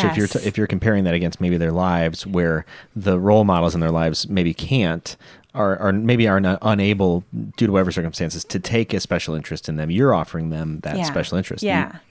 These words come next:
Speaker 1: You
Speaker 2: Yeah.
Speaker 1: calling them to be special.
Speaker 2: Yeah. So, I mean, sometimes some skateboarders will come and just give me a hug.
Speaker 1: Yeah.
Speaker 2: You know, or, you know, some of them call me mom,
Speaker 1: <laughs>
Speaker 2: you know, or, or they'll come in for a drink of water, you know, and use our drinking fountain.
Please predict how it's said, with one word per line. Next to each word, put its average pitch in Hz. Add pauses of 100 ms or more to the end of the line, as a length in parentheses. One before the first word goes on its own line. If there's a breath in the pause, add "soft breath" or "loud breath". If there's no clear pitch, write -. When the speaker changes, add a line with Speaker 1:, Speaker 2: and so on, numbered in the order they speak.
Speaker 1:
You 190
Speaker 2:
Yeah. 180
Speaker 1:
calling 170
them 160
to -
be 160
special. -
Speaker 2:
Yeah. 202 (140)
So, 262
I 269
mean, 277
sometimes 247
some 233
skateboarders 208
will 190
come 196
and 185
just 180
give 196
me 180
a 170
hug. 185 (440 soft breath)
Speaker 1:
Yeah. 80
Speaker 2:
You 185
know, 147 (180)
or, 180
you 190
know, 180
some 202
of 196
them 185
call 196
me 196
mom, 151 (120)
Speaker 1:
<laughs> -
Speaker 2:
you 208
know, 185 (120)
or, 175 (400 loud breath)
or 196
they'll 208
come 220
in 208
for 208
a 208
drink 208
of 226
water, 170
you 175
know, 170
and 175
use 170
our 180
drinking 196
fountain. 151